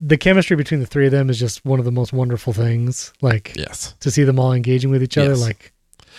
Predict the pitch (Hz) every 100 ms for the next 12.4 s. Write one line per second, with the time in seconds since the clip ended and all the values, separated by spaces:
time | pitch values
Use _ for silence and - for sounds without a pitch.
0 | - - 156 135 135 202 240 120 160 175
1 | 139 120 - - 113 98 101 95 98 98
2 | 95 95 92 95 90 80 90 82 85 82
3 | - 82 - 95 90 80 71 - - 92
4 | 85 76 - - - 123 117 - 101 -
5 | 101 92 135 - - - 185 180 107 98
6 | 95 98 90 90 95 95 90 90 85 -
7 | - - - - 104 95 92 92 87 -
8 | 90 - 90 90 92 85 90 90 107 156
9 | - - 120 135 196 214 214 208 - -
10 | 196 196 156 175 190 202 170 160 165 147
11 | - 175 139 123 120 - - 180 139 135
12 | 143 185 196 143